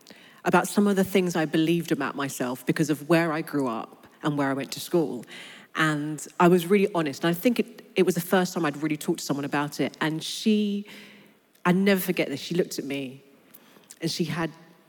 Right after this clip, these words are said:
complete mercy and compassion in her eyes. And she said to me, "Catherine, what do you think God thinks? What do you think God thinks about where you grew up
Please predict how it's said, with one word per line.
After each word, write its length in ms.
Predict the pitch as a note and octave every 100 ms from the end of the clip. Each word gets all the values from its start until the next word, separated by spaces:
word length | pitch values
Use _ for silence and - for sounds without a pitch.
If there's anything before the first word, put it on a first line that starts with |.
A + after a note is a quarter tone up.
| _ -
complete 500 | F3+ E3+ - A3+ F3+
mercy 540 | F3+ F3 D#3+ - D3+
and 100 | C#3
compassion 460 | D3+ - D#3 - D3
in 100 | C#3+
her 140 | C#3
eyes. 540 | C#3 B2+ B2+ - - - - - - -
And 100 | E3+
she 140 | -
said 240 | F3+ F3+ F3
to 140 | F3+
me, 160 | D#3+ D#3+
"Catherine, 640 | - D#3+ - C#3 B2+ C#3+ - - - - _ _ _ _ _ _ _ _ _ _ _ _ -
what 240 | - A3+ A#3+
do 140 | A#3+
you 100 | A3+
think 400 | - D#3+ C3+ -
God 260 | - G3+ A3+
thinks? 680 | - C4+ - - - - - _ _ _ _ _ _ _ _ _ _ _ _ _ _ _ _ _ _ _ _ _ _ _ _ _
What 260 | - F#3 A#3+
do 140 | A3+
you 80 | A3+
think 280 | A3 F#3+ -
God 200 | F#3 F3+
thinks 580 | - D3 B2 - - - - _ _ _ _ _ _ _ _ _ _ -
about 280 | E3+ D#3+
where 140 | D#3 D3+
you 180 | D3 -
grew 200 | C#3+ C#3
up 300 | C3 -